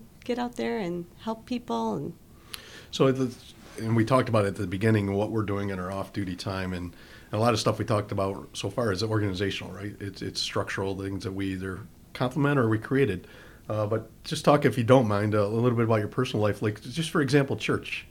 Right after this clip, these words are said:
Speaker 2: You know, you, you talk
Speaker 1: Yeah.
Speaker 2: about being at church, but you're not just there for faith, and you're not just there for worship. I heard you say you're serving, you know, that, that you're giving. Uh, if
Speaker 1: Yeah.
Speaker 2: you don't mind, just
Speaker 1: Yeah,
Speaker 2: I'm
Speaker 1: we
Speaker 2: trying
Speaker 1: were
Speaker 2: to paint the
Speaker 1: raised
Speaker 2: picture of who we are, right? And
Speaker 1: Yeah.
Speaker 2: that's so important that people see that.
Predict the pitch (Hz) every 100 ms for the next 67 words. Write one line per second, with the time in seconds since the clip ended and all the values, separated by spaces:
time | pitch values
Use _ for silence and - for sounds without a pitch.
0 | - 110 104 104 104 101 190 117 113 107
1 | 101 110 113 107 123 120 - 104 - -
2 | - - 131 139 135 113 120 110 98 143
3 | 135 123 110 110 110 110 110 107 98 123
4 | 127 95 110 107 95 107 98 - 135 101
5 | 92 98 104 107 98 98 110 101 - 104
6 | 95 120 117 95 90 - - - - -
7 | 104 101 101 - 220 208 143 135 135 120
8 | 123 - - 247 226 208 269 262 240 240
9 | 247 - 160 147 - 147 131 110 123 123
10 | 117 107 - - - 214 214 185 117 135
11 | 151 101 101 - - - - 139 104 -
12 | 113 104 95